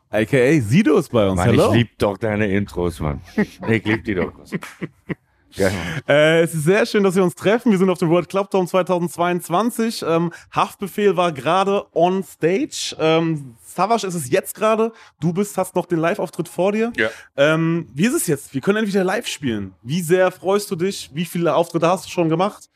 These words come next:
Speaker 2: Das ist mein erster, meine erste richtige Show-Show. Ich hab ein paar,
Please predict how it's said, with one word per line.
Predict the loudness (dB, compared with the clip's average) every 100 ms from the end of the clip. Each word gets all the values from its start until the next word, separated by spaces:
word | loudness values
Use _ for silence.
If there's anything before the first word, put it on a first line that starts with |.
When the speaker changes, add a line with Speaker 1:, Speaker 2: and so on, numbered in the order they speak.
| _ _ _ _ -8
Speaker 2:
Das | -4 0
ist |
mein | -2
erster, | 2 0 0 0 2 0 -4 _ _ _ _
meine | -2 2
erste | 2 2 2 0
richtige | 0 -2 -2 2 2 2
Show-Show. | 2 2 0 0 0
Ich | 0 -6
hab | -4
ein | -4 -4
paar, | 0 0 0 -6